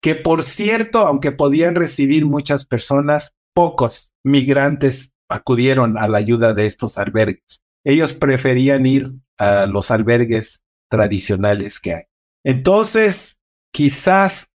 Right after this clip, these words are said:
lo que hizo López Obrador fue encontrar la forma menos grave de negociar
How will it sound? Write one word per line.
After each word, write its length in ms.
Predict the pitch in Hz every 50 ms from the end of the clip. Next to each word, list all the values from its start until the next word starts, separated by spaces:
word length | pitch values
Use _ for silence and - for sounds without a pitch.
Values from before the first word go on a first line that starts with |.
| _ _ _ -
lo 240 | 143 131 131 131
que 240 | 131 143 131 131 - -
hizo 400 | - 147 156 170 - - 175 156
López 440 | 143 139 151 147 151 - 147 131 -
Obrador 520 | 143 127 123 127 123 127 135 143 147 147 135
fue 540 | - - 147 147 151 151 151 147 151 - _ _ _ _ _ _ _
encontrar 560 | - 127 131 131 143 139 139 151 151 151 160
la 140 | 160 156 151
forma 880 | 143 - - 151 156 160 170 165 160 160 151 151 151 151 156 - - _ _ _ _ _ _
menos 540 | - 110 113 147 160 170 165 156 147 131 135
grave 420 | 131 139 143 143 147 135 131 120 110
de 140 | 110 113
negociar 800 | 110 113 113 - 107 113 113 - - 127 131 135 135 131 - -